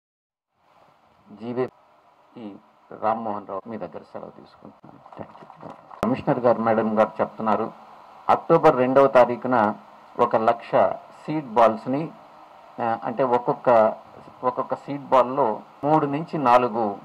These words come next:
చెట్లు వస్తాయి. ఫారెస్ట్రీ, ఫారెస్ట్రీని డెవలప్ చేసేటటువంటి అవకాశం ఉంటుంది. వాటిని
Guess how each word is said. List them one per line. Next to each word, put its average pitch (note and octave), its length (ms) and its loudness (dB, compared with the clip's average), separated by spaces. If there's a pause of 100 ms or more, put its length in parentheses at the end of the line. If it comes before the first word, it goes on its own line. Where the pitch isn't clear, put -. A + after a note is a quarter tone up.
(200)
చెట్లు B2 220 -6
వస్తాయి. B2+ 320 -4 (640)
ఫారెస్ట్రీ, E3+ 540 4 (160)
ఫారెస్ట్రీని D3+ 560 2
డెవలప్ B2+ 420 0
చేసేటటువంటి A2 580 -6
అవకాశం G#2 460 -2
ఉంటుంది. G#2 400 -10 (460)
వాటిని D3 520 2